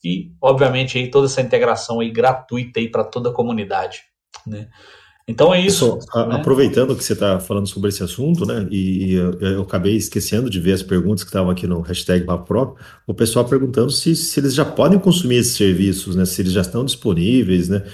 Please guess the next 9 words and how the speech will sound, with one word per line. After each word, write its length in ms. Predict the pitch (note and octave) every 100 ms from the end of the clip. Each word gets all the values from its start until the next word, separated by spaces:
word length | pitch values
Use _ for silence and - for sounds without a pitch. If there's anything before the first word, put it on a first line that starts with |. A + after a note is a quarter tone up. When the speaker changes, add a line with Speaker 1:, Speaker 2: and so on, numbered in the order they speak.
| - _ -
Speaker 2:
com 100 | F2
quem 160 | G2
que 140 | G#2 -
fala 360 | - D2+ G#2
pra 140 | - F#2
ver 160 | F2+
custo, 480 | F2 G2+ A#2+ A#2+ -
como 240 | - G#2+
que, 560 | G2+ G2 F#2 E2+ F2+ -